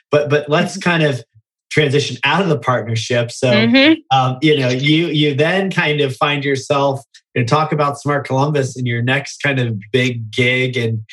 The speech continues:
Speaker 1: you know, just
Speaker 2: Yeah.
Speaker 1: kind of how you wanna talk about pioneering and, and
Speaker 2: <laughs>
Speaker 1: something new. I mean, this is
Speaker 2: Yeah.
Speaker 1: all very kind of unique. Uh, you know, maybe you could speak to, you know, Smart.
Speaker 2: Yeah, maybe a lot of puzzle pieces <laughs> will come together. So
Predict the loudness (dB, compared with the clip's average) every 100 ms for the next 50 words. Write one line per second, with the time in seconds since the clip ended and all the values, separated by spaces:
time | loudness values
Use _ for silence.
0 | -20 _ _ 2 2 4 4 4 4 2
1 | 0 0 0 0 -4 -16 _ 2 2 2
2 | 2 0 0 -2 -4 -8 -2 0 2 2
3 | 2 2 0 0 -2 -2 -4 4 6 8
4 | 6 4 2 0 2 2 4 2 2 2
5 | 2 2 0 -4 -6 _ _ _ 0 2
6 | 2 2 4 4 2 0 0 0 0 -2
7 | -2 -4 -4 -4 -4 -2 -4 -8 _ -6
8 | -2 0 -2 -4 -4 -2 -2 -2 -6 -4
9 | -6 -10 -8 -8 -4 -4 -4 -6 _ _
10 | -8 -6 -8 -10 -4 -2 -4 -12 _ _
11 | _ _ _ _ 0 4 4 4 2 2
12 | 2 2 2 2 2 -2 -2 0 0 2
13 | 4 4 4 6 8 8 6 2 4 2
14 | 4 2 0